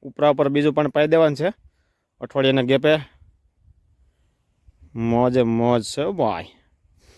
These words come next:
બોર પણ છે મસ્ત, જુઓ, એકદમ તાજા, કંઈ ઘટે. આવો બોર ખાવા આવી જાઓ, બહુ મસ્ત મજાના છે, બહુ મસ્ત એટલે બહુ મસ્ત.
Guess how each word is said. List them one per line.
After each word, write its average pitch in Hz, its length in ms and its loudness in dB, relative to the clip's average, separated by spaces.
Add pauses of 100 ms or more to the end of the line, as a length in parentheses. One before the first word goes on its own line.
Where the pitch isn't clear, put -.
(500)
બોર 127 420 2
પણ 135 200 -2
છે 170 160 -4
મસ્ત, 139 400 -4
જુઓ, 131 280 0 (300)
એકદમ 131 380 -4
તાજા, 120 520 2 (1800)
કંઈ 120 100 -8
ઘટે. 131 440 4 (2000)
આવો 151 180 -2
બોર 165 260 0
ખાવા 165 240 -2
આવી 170 140 0
જાઓ, 180 360 2 (1300)
બહુ 147 180 -4
મસ્ત 151 320 -8
મજાના 160 360 -2
છે, 208 100 -6
બહુ 190 320 -2
મસ્ત 160 360 -8
એટલે 151 200 -6
બહુ 147 300 -2
મસ્ત. 131 340 -10